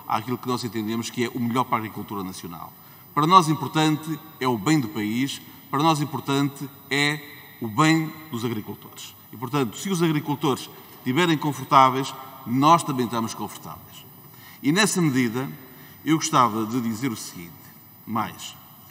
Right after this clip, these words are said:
nós somos um território, não somos um território enorme, somos um terri-,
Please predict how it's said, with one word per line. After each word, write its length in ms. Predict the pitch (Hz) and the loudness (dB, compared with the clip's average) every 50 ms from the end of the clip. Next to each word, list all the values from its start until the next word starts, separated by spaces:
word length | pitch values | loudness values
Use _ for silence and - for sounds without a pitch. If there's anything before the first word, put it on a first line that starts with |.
| - - - - - - | -20 -20 -20 -20 -10 -2
nós 180 | - 196 208 - | 0 0 2 4
somos 220 | 220 185 165 151 | 4 4 4 4
um 100 | 175 180 | 2 0
território, 720 | - - 147 147 131 - - 147 139 135 135 131 131 123 - - - - - - - - - - - - - - - - - - - - - - - - - - | 0 -2 -2 -4 -2 2 4 4 4 4 2 0 -4 -4 -8 -12 -18 -18 -20 -20 -20 -20 -20 -20 -20 -20 -20 -20 -20 -20 -20 -20 -20 -20 -20 -20 -20 -20 -12 -6
não 140 | - 135 131 | -4 -4 -4
somos 360 | - 131 123 123 117 107 - | -4 -4 -2 -2 -4 -4 -6
um 60 | 107 | -10
território 380 | 107 - 131 113 104 113 117 127 | -10 -10 -10 -10 -6 -4 -2 0
enorme, 340 | 131 135 139 127 156 151 - - | 2 4 4 4 4 2 -2 -10
somos 180 | 113 104 101 | -10 -12 -12
um 40 | - | -12
terri-, 200 | - 117 110 107 | -10 -10 -10 -10